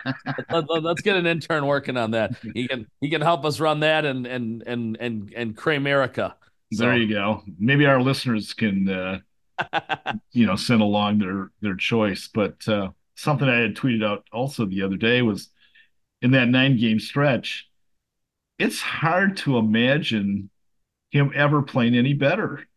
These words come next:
Speaker 1: I mean, these are, uh, I mean, people don't understand, or at least some people don't understand, how good he is playing. And to believe that he could play even better, that's mind-boggling.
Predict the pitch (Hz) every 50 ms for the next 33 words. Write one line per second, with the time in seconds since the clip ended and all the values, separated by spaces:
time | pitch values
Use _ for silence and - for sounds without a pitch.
0 | _ _ _ _ _ _ - 113 127 143 151 156 175 208 247 254 - 143 117 113
1 | 113 - - 101 110 110 - 123 131 143 139 127 113 - 156 170 202 165 135 135
2 | 131 131 131 131 123 - - 131 131 143 165 151 107 82 95 95 95 104 92 101
3 | 110 107 98 - - 117 131 147 135 110 87 82 87 82 95 95 92 90 90 -
4 | - 107 104 98 98 95 - _ _ - - - - _ _ _ _ - - 135
5 | 139 160 190 190 - - 123 120 135 160 139 110 92 - - 104 110 117 123 120
6 | - - - 127 127 143 165 165 120 - - - _ _ _ _ _ _ _ _
7 | _ 110 120 123 127 127 123 - 131 120 101 - 127 127 135 147 147 147 143 117
8 | 110 113 98 - - 127 123 - 110 98 - - 110 107 107 104 92 87 85 78
9 | 82 92 113 156 160 123 98 98 104 - _ _ _ _ _ _ _ _ _ _
10 | _ _ _ _ _ - 110 107 - 113 113 120 135 160 147 - 82 80 80 -
11 | _ _ _